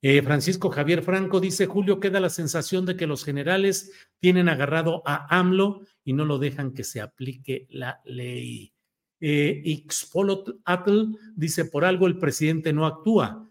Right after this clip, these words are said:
No sabemos si está amenazado". Eh,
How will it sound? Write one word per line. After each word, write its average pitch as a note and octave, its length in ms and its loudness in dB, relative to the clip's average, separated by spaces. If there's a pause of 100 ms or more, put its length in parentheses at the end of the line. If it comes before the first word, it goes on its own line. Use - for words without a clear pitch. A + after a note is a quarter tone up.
(100)
No C3 200 -2
sabemos E3 760 -2 (120)
si - 220 -6
está C3+ 500 -8
amenazado". - 1300 -12 (580)
Eh, D#3 420 2